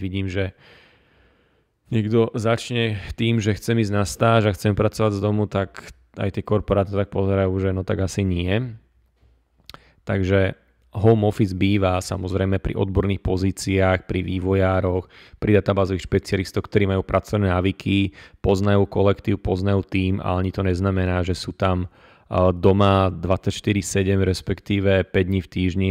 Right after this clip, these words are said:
ale majú napríklad ten home office niekedy jeden, niekedy dva dní, alebo ani vôbec. Dokonca pri tej O M V-ke tam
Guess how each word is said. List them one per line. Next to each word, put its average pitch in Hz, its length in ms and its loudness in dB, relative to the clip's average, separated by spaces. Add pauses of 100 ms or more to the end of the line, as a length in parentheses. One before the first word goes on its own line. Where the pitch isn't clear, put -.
ale 90 320 -2 (480)
majú 90 320 -2
napríklad 92 400 -2
ten 90 80 -2
home 90 240 -2
office 90 240 -6
niekedy 85 400 -6
jeden, 85 160 -4
niekedy 82 320 -8
dva 82 240 -6
dní, 82 240 -8
alebo 85 240 -8
ani 82 80 -6
vôbec. 82 560 -8 (640)
Dokonca 113 480 -2
pri 110 160 0
tej 98 160 4
O 98 80 4
M 98 80 -2
V-ke 101 400 2
tam 90 400 -2